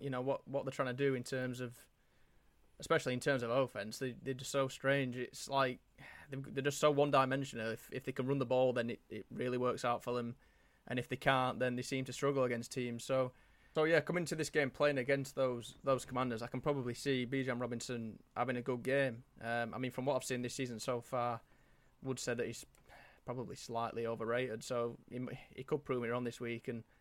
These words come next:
put up some big numbers against this Commanders team. And ultimately, if that happens, then probably, probably see the Falcons just, just gaining it against this Commanders team.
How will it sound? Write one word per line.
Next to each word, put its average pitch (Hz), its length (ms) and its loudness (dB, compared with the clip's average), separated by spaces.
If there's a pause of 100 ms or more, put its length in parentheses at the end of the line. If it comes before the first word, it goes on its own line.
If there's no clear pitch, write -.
(300)
put 143 100 2
up - 120 0
some 120 180 -4
big 127 180 2
numbers 120 440 -4
against 131 280 -2
this 135 100 -12
Commanders 117 380 -6
team. 123 280 -2
And 117 120 -6 (540)
ultimately, 131 360 0
if 117 80 -4
that 135 160 2
happens, 117 380 -2
then 117 300 -4 (720)
probably, 127 320 -4 (180)
probably 135 200 -2
see 135 100 -2
the 120 100 -8
Falcons 120 600 -4
just, - 340 -8
just 139 200 -6
gaining 131 300 -2
it 95 80 -6
against 113 240 -8
this 120 120 -12
Commanders 113 340 -10
team. 117 260 -8